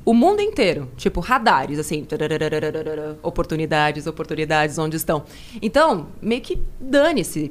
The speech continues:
em que país tá. E quanto maior a capacidade de crescimento, melhor. E o Brasil é um bom lugar pra investidores, tanto nacionais quanto estrangeiros, investirem por causa do volume da nossa população.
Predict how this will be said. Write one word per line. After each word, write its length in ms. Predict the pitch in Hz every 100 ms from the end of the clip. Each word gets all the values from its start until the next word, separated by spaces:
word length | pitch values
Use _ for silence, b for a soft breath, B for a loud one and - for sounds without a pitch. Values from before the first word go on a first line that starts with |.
| -
em 120 | 165
que 120 | 165
país 380 | - 202 175 175
tá. 240 | - 160 - B
E 60 | -
quanto 240 | 214 202
maior 260 | 196 185 220
a 60 | 285
capacidade 640 | 269 233 226 208 185 175
de 60 | 190
crescimento, 520 | 190 190 208 214 226
melhor. 360 | 262 220 143 - 226
E 80 | 202
o 40 | 220
Brasil 440 | 220 208 202 330
é 80 | 285
um 100 | 208
bom 160 | 190 180
lugar 480 | 170 170 165 151 -
pra 100 | 165
investidores, 920 | 160 165 156 165 170 156 147 - -
tanto 220 | 214 220
nacionais 500 | - 190 185 165 175
quanto 200 | 170 165
estrangeiros, 500 | 170 190 165 160 160
investirem 640 | 156 143 143 - 240 180 - B B B
por 120 | -
causa 220 | - 233
do 120 | 247 240
volume 320 | 277 240 247
da 100 | 262
nossa 220 | 269 -
população. 680 | 294 285 285 285 - 247 143